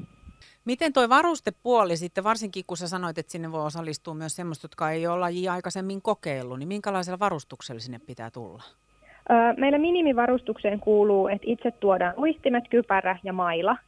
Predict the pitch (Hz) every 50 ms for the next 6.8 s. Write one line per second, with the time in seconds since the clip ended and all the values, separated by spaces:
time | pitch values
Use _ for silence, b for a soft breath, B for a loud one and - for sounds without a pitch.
0 | _ - 196 196 - 185 - _ - 175 175 185 190 190 190 185 190 214 220 220
1 | 233 233 - 220 208 202 196 196 196 190 190 185 190 190 185 185 185 180 180 190
2 | - - 185 180 180 185 180 277 - _ 208 214 208 214 - - 196 - - 196
3 | - 196 190 190 190 185 185 180 180 180 - 185 185 180 175 180 - _ - -
4 | - _ - - 208 208 202 202 208 208 196 185 190 - - 196 - - - 226
5 | 214 - - - - - 240 220 - - _ _ _ _ _ _ _ _ _ _
6 | _ _ _ _ - 208 190 202 - - - 220 208 196 190 -